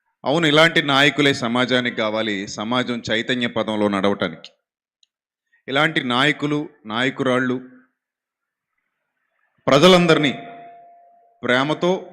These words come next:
చూస్తూ, వారి యొక్క బాగోగులు పట్టించుకుంటూ, ప్రజా జీవితం కోసం, ఒకప్పుడు స్వాతంత్రం వచ్చిన కొత్తల్లో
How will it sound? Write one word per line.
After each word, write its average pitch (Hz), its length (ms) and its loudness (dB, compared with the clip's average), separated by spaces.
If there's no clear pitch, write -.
చూస్తూ, 151 420 -6
వారి 113 200 0
యొక్క 120 180 -2
బాగోగులు 127 540 0
పట్టించుకుంటూ, 139 640 -6
ప్రజా 139 300 4
జీవితం 156 300 -2
కోసం, 120 240 -6
ఒకప్పుడు 156 420 2
స్వాతంత్రం 185 720 0
వచ్చిన 156 440 -4
కొత్తల్లో 160 480 0